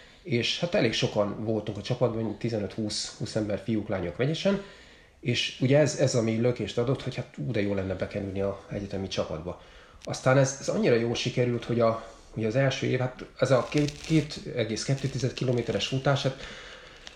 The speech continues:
gondolkoztam rajta, hogy körülbelül milyen, milyen, ö, idővel futottam a le-, legelején. Én úgy gondolom, olyan öt perc körüli vált, akkor még nem nagyon tudtam ugye mihez viszonyítani,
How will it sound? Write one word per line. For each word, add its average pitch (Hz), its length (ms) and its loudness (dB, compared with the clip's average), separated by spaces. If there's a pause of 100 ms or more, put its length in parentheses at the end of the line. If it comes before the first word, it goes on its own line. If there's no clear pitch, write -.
(240)
gondolkoztam 135 540 6
rajta, 127 200 4
hogy 107 80 -2
körülbelül 127 340 6
milyen, 123 260 6 (260)
milyen, 131 300 4
ö, 117 180 2
idővel 117 520 2 (160)
futottam 135 480 2
a 104 100 0
le-, 131 300 4
legelején. 135 400 6
Én 143 120 4
úgy 151 60 2
gondolom, 123 240 4
olyan 120 260 2
öt 135 120 0
perc - 240 2
körüli 107 320 0
vált, 117 260 4
akkor 123 240 -2
még 123 120 4
nem 127 240 4
nagyon 113 280 2 (180)
tudtam 127 300 2
ugye 113 140 2
mihez 113 260 0
viszonyítani, 143 680 2